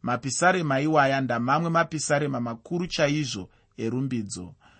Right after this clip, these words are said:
Rumbidzo yacho inenge ichingoenda chete kuna Mwari. Mashoko acho anongoratidza chete kuti ndeaDhavhidhi, uye ndiye ainge achinyora.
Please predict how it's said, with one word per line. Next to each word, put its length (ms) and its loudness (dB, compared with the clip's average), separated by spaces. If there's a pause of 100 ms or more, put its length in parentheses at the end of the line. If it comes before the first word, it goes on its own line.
(140)
Rumbidzo 460 -2
yacho 480 4
inenge 380 -2
ichingoenda 600 -2
chete 500 0 (320)
kuna 280 -2
Mwari. 560 -4 (360)
Mashoko 440 2
acho 280 8
anongoratidza 720 0
chete 360 0
kuti 260 -8
ndeaDhavhidhi, 920 -2 (360)
uye 200 4
ndiye 280 4
ainge 260 2
achinyora. 760 -2